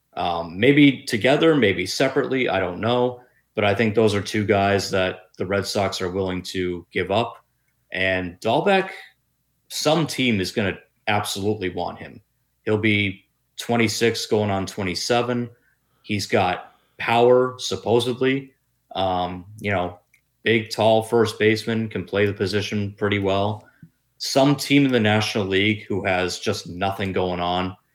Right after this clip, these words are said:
at first base or needs a D H or something is going to trade for him. Maybe the Colorado Rockies, maybe Arizona needs an extra bat, maybe Pittsburgh, where you sent Michael Chavis. And I honestly think the Dalbec trade will be similar to that.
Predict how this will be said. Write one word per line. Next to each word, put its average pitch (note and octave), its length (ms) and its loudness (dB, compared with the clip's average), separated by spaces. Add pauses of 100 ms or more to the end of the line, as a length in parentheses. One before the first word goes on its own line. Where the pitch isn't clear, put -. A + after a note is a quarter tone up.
(260)
at F#2+ 220 -6
first G2+ 320 -2
base G2+ 340 -2
or F#2 180 -2
needs F#2+ 220 -2
a F#2+ 60 -4
D F#2 300 -4
H F#2 260 -4
or G#2+ 60 -2
something A2+ 520 -4 (600)
is A2 180 -2
going A2 240 2
to F#2+ 60 0
trade F#2 340 0
for E2 280 -10
him. F2+ 120 -14
Maybe G2+ 240 2
the G#2+ 120 0
Colorado G2+ 460 4
Rockies, F#2 560 0
maybe G2 520 -2 (340)
Arizona G#2 720 2 (140)
needs F#2+ 260 -4
an G2 80 -6
extra F2+ 340 -6
bat, F2 400 -6
maybe G2 540 -2 (320)
Pittsburgh, G2 580 -2
where F#2+ 120 -2
you F#2+ 100 -2
sent G#2 280 -2
Michael G2+ 260 -2
Chavis. G#2+ 640 -2
And F2+ 240 -6 (400)
I G#2 140 2
honestly A2+ 280 2
think A2 360 0
the A2 100 0
Dalbec G#2 480 2
trade A2 240 2
will G#2+ 80 4
be G2 120 -2
similar G#2+ 340 0
to F#2+ 80 0
that. G2+ 320 0